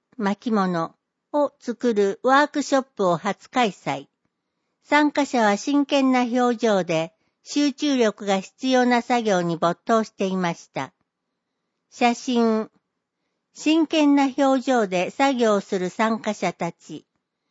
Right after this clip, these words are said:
追加写真、ここをタッチのマークあり。写真終わり。九月三十日、鶴代小学校、稲刈り。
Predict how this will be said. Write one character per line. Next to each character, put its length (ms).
追 200
加 220
写 180
真、 520
こ 160
こ 160
を 120
タ 120
ッ 140
チ 140
の 160
マ 240
ー 60
ク 200
あ 140
り。 180
写 240
真 420
終 240
わ 60
り。 180
九 140
月 300
三 340
十 240
日、 560
鶴 220
代 320
小 320
学 240
校、 440
稲 260
刈 260
り。 200